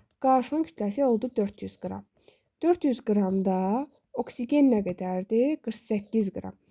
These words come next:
Dörd yüz, e, də qırx səkkiz vur yüz, bu da eləyəcək on iki. Bu da Y variantı olur.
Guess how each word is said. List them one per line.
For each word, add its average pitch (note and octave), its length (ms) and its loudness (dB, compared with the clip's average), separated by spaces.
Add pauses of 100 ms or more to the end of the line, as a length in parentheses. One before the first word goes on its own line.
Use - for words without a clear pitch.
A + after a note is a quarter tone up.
(480)
Dörd C#4 280 2
yüz, G#3 180 -4
e, F#3+ 300 -2
də G3 240 -6
qırx G3+ 300 -10
səkkiz G#3 420 -2
vur F3+ 160 -2
yüz, F#3 600 0 (340)
bu C#4+ 80 2
da B3 160 6
eləyəcək G#3+ 640 0
on A3+ 240 0
iki. - 400 -10 (320)
Bu - 80 -8
da D#4+ 80 2
Y A3 240 6
variantı F3+ 460 -10
olur. G3 260 -8